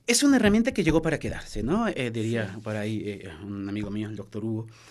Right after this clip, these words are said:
Speaker 1: eh, que, que como la calculadora, ¿no? Eh, la calculadora llegó al salón y dijeron, eh, pues, nos va a echar a perder, ¿no? Al final, eh, supimos incluirla, se incluyó
Speaker 2: <laughs>
Speaker 1: y se utiliza para ciertas cosas,
Speaker 2: Sí.
Speaker 1: ¿no? Sin dejar de lado, bueno, que no, que tiene que procesar, uno tiene que pensar y resolver,
Speaker 2: Ujú.
Speaker 1: y a lo mejor se utiliza para...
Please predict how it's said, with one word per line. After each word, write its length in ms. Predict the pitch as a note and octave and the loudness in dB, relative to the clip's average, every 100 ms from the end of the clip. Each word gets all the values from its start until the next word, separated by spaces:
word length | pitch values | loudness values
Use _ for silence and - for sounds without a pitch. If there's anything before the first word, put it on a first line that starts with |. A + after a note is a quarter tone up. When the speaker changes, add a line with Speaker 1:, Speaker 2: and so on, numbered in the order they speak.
| - - | -20 -12
Speaker 1:
eh, 420 | A2 A2+ G#2+ A2 A2 | -6 -2 -2 -4 -6
que, 280 | B2+ A2+ A2 | -6 -4 -2
que 340 | C3+ B2 A#2 | -2 -2 -2
como 180 | C#3 C3 | -2 0
la 80 | C3 | 0
calculadora, 540 | C#3 C#3 F#3+ B3 A#3+ - - | -2 0 2 2 0 -6 -6
¿no? 180 | C4+ - | -6 -6
Eh, 200 | A#2+ A2 | -6 -4
la 140 | G2+ A2+ | -4 -4
calculadora 560 | A#2 G#2+ A#2 B2 E3+ E3+ | -4 -4 -2 0 0 0
llegó 220 | B2+ B2+ | -2 -2
al 80 | C#3 | -2
salón 460 | C3+ B2+ E3 F#3+ | -2 0 0 0
y 80 | E3+ | -2
dijeron, 540 | A2+ A2 C3 B2+ C3 B2+ | -6 -2 0 0 0 -2
eh, 240 | F#2 - G#2+ - | -8 -14 -16 -12
pues, 180 | F#2+ - | -10 -8
nos 200 | G2+ G#2 | -8 -4
va 80 | |
a 20 | A2+ | -4
echar 220 | A2 F#2 | -4 -8
a 20 | |
perder, 420 | - - - G2+ | -10 -16 -16 -10
¿no? 140 | A2+ C3+ | -6 -4
Al 100 | C3 | -4
final, 460 | C3 C3+ D#3 E3+ | 2 4 4 4
eh, 120 | F#3+ F#3 | 0 -4
supimos 380 | G#2 A#2 C#3+ D3+ | -6 0 0 2
incluirla, 500 | D3+ D3+ D#3+ E3 F#2 - | 0 2 2 2 -4 -8
se 140 | A2+ | -4
incluyó 480 | A2+ A2+ A#2+ D3+ F#3+ | -2 -2 2 4 4
Speaker 2:
<laughs> 600 | G3+ - C4+ C4 - E4 | 0 -6 -8 -8 -8 -4
Speaker 1:
y 120 | D3+ | -4
se 120 | - | -4
utiliza 480 | B2+ C3 C3 D3 D#3 | -4 -2 -2 -2 -2
para 220 | B2 G#2+ | -2 -4
ciertas 480 | G#2 B2 A#2+ C3 - | -2 -2 0 -2 -4
cosas, 400 | D#3+ D3+ - E3+ | -4 -6 -8 -8
Speaker 2:
Sí. 60 | F3+ | -6
Speaker 1:
¿no? 160 | A3 | -6
Sin 240 | - B2 A2 | -6 -6 -4
dejar 340 | G#2+ A#2+ B2 | -2 -2 0
de 100 | C3+ | 0
lado, 220 | A#2+ B2+ | -2 0
bueno, 240 | D3+ G2 F#2 | -2 -4 -6
que 140 | F#2+ | -8
no, 100 | F#2 | -10
que 180 | F#2 F#2+ | -12 -12
tiene 160 | F#2 F#2 | -12 -12
que 100 | - | -12
procesar, 580 | F#2+ F#2 F2 A#2 A#2+ | -12 -12 -6 -4 -2
uno 160 | A2+ F2+ | -4 -6
tiene 220 | G2 F2+ | -10 -12
que 100 | - | -12
pensar 360 | - F#2+ G2+ G#2 | -12 -10 -8 -6
y 60 | G#2 | -6
resolver, 520 | G2+ F#2+ G#2+ A#2 C#3+ | -8 -6 -4 -2 -4
Speaker 2:
Ujú. 400 | - F#3 E3 D#3+ | -6 -14 -8 0
Speaker 1:
y 20 | |
a 40 | B2 | 0
lo 80 | |
mejor 240 | G#2+ G#2+ A#2+ | 0 -4 -4
se 100 | C3 | -4
utiliza 380 | G2+ G2 F2+ - | -8 -8 -10 -14
para... 140 | - | -20